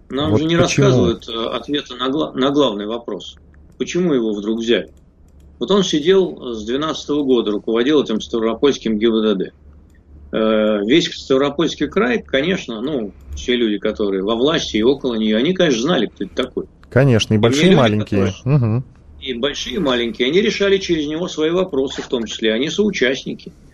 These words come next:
Speaker 1: И губернатор знал, и все в областном правительстве, краевом правительстве все знали, там, это, в общем, все знали,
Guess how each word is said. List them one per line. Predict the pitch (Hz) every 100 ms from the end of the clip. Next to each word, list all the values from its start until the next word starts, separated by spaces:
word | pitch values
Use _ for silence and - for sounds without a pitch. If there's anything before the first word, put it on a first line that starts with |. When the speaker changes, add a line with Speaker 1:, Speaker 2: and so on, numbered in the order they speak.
| - - -
Speaker 1:
И |
губернатор | 165 214 202 120 120 - 185
знал, | 135 147 139 135
и | 135
все | 120 - 190 190
в | 156 131 120 117 123 123 120 - 123
областном | 120 135 - 170
правительстве, | 156 123 123 156 139 - 131
краевом | - 127 160 -
правительстве | 110 107 156 151 - 135
все | 107 135
знали, | 120 117 110 107
там, | 113 107 107 107
это, | 104
в | 117
общем, | 127 - 180
все | - 131 143
знали, | 143 117 -